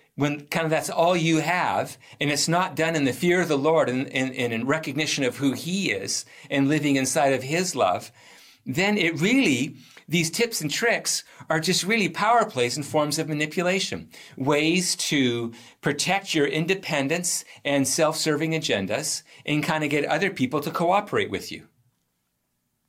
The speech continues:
When Jesus is ignored,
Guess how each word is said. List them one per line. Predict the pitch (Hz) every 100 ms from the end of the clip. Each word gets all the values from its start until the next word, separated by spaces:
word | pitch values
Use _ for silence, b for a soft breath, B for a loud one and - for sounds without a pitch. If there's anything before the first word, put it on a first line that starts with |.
| _ _ _ _ _ _ - B B
When | 175 156
Jesus | - 208 226 240
is | 240 214
ignored, | 233 185 127 107 139 180